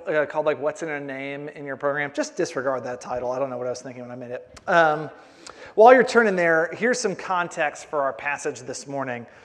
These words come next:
Uh, Jesus has begun his public ministry in Galilee. In the previous chapter,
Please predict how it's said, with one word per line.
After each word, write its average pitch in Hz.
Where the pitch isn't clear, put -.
Uh, 170
Jesus 226
has 175
begun 165
his 147
public 175
ministry 151
in 131
Galilee. 156
In 160
the 156
previous 180
chapter, 170